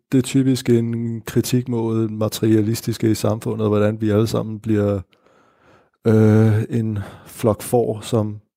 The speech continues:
bare gør, hvad der bliver lystret, og så igennem med, at det, samfundet fuldstændig kollapser, så er der få mennesker, som så ser de her problemer, og så gør oprør imod det.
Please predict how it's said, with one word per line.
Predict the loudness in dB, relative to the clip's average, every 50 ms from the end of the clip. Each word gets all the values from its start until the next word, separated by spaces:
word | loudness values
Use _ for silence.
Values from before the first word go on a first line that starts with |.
| _ _ _ _ _ 0
bare | 0 0 2
gør, | 2 0 2 2
hvad | 2 2
der | 0 0
bliver | 0 -2 -2
lystret, | -2 -4 -8 -8 -6 -4 -2 -2 -2 -2 -4
og | -8 -8
så | -4 -4 -4 -4 -4 _ _ _ _ _ _ _ _ _ _ _ _ -6
igennem | -4 -2 0 0 0 0 -2 0
med, | 2 2
at | 4 2 2 0 0
det, | 0 2 2 0 -2 -6 -10 _ -12
samfundet | -4 -2 -2 -2 0 -2 -4 -4 -4
fuldstændig | -6 -6 -6 -4 -4 -6 -4 -6 -8
kollapser, | -4 -2 0 2 0 0 0 -2 -4 -2
så | 0 0
er | 0 0 0 0
der | 0 -2 -2
få | -4 -10 -10 -2 -2 -2 0 -2 -6 _ _ _ -6 0
mennesker, | 0 0 0 0 -4 -6 -4
som | -2 -2 -2 0
så | 0 0 0 0 -4 _ _ _ _ _ _ -20 -20 -20 -20 _ _ _
ser | -6 -2 2 4 4 4
de | 4 4 4
her | 4 4 2
problemer, | 0 -2 -2 0 -2 -2 -2 -4 -6
og | -6 -6 -8
så | -4 -2 -2 -2 -2 -4 _ _ _ _ _ -4
gør | -2 0
oprør | 2 2 0 -2 -2 -4 -4 -2 -2 -4
imod | -4 -4 -6 -6 -8
det. | -8 -10